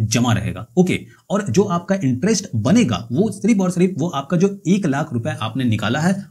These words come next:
उस पर बनेगा। तो ये एक जो यहाँ पर आपको फैसिलिटी दिया जाता है, तो यहाँ इसी चीज का जो है एनुअल मेंटेनेंस चार्ज लिया जाता है। दूसरी बात यहाँ पर ये आती है कि अगर आप ये पूरा पांच लाख रुपए निकाल लेते हैं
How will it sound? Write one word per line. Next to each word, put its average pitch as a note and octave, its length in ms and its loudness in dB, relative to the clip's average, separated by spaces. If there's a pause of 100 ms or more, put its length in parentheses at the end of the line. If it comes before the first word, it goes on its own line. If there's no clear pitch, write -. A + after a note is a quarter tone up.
उस F3 200 2
पर C3 100 0
बनेगा। A2 380 -2 (220)
तो A#3+ 60 2
ये G3 440 4
एक F#3+ 140 2
जो F#3+ 120 4
यहाँ D3+ 220 0
पर F3 220 0
आपको B2+ 260 -6
फैसिलिटी B2+ 500 -2
दिया A#2+ 240 2
जाता G2+ 280 0
है, C3+ 380 -8
तो A#3 60 2
यहाँ D3+ 600 2
इसी A#3+ 200 4
चीज D#3 260 2
का D3 100 -4
जो C#3+ 120 -2
है F3+ 220 0
एनुअल C#3 220 0
मेंटेनेंस A2 420 0
चार्ज A#2+ 340 -2
लिया F#3+ 320 6
जाता G2+ 240 0
है। F#2 120 -10 (200)
दूसरी G#3+ 240 8
बात D3+ 340 0
यहाँ D3 200 -4
पर C#3 100 -4
ये B2 120 4
आती A2+ 240 0
है C3 180 2
कि - 280 -4
अगर A3 240 4 (100)
आप D#3+ 160 -2
ये D3+ 160 2
पूरा C#3+ 320 0
पांच C3 340 -2
लाख A#2+ 220 0
रुपए A#2 220 -2
निकाल G#2 480 2
लेते G#2 220 2
हैं G2 100 -12